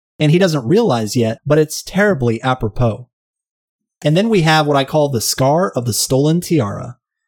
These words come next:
Because Sarah Michelle Gellar's tiara is taken, now they're gonna have to get wet and jump in this fucking ocean. I will say that the underwater scenes look amazing.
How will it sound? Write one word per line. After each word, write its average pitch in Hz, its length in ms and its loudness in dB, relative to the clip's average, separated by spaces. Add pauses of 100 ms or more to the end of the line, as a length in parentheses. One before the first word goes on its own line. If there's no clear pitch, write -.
(100)
Because 147 960 -2 (120)
Sarah 170 240 0
Michelle 156 260 0
Gellar's 143 340 0
tiara 143 380 0
is 113 180 -6
taken, 117 500 -6 (640)
now 165 300 2
they're 226 140 0
gonna 202 160 2
have 196 140 0
to 202 60 -4
get 170 280 -2
wet 143 260 -2 (140)
and 120 120 -2
jump 143 240 0
in 139 80 -2
this 117 160 -2
fucking 185 520 -2
ocean. 120 420 -4 (160)
I 147 140 2
will 220 120 2
say 190 200 2
that 165 140 -2
the 117 120 -4
underwater 139 460 2
scenes 175 320 0
look 139 120 -2
amazing. 151 600 0